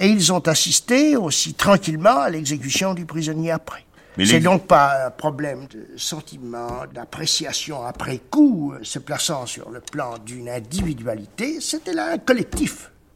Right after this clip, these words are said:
Speaker 1: Ces mêmes hommes qui se retrouvaient dans leur famille, puisque les S S qui étaient à poste fixe dans les camps, avaient, qui occupaient des fonctions responsables, avaient leur famille dans les villas environnantes du camp, qui se retrouvaient avec leurs petites filles ou leurs petits garçons chez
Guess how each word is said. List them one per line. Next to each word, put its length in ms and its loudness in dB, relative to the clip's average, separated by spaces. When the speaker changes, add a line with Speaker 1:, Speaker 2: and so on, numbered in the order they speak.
Speaker 1:
Ces 200 -6
mêmes 260 -2
hommes 160 6
qui 140 -12
se 160 0
retrouvaient 420 -8
dans 120 -6
leur 180 -8
famille, 480 -4
puisque 260 -8
les 840 -18
S 180 -2
S 240 -4
qui 120 -12
étaient 260 -12
à 40 -12
poste 360 -4
fixe 360 -4
dans 140 -6
les 140 -8
camps, 340 0
avaient, 600 -6
qui 140 -18
occupaient 440 -10
des 100 -8
fonctions 460 -6
responsables, 800 0
avaient 240 8
leur 160 10
famille 380 2
dans 160 2
les 140 0
villas 400 4
environnantes 440 2
du 140 -4
camp, 300 -6
qui 100 -10
se 140 -4
retrouvaient 600 -6
avec 280 -8
leurs 140 -8
petites 400 0
filles 420 -8
ou 60 -12
leurs 160 -14
petits 320 -4
garçons 400 -4
chez 220 -10